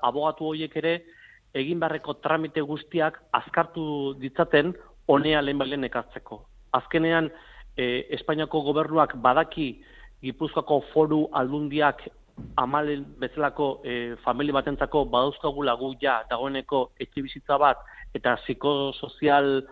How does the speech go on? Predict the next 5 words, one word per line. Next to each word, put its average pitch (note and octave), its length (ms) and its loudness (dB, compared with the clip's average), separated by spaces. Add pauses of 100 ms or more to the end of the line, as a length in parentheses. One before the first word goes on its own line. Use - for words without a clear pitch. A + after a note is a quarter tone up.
(200)
programa C#3 380 2
bat C#3 240 0 (200)
berarentzat C3+ 720 -6
egokitua, D3+ 640 0 (460)
bai? E3+ 180 -2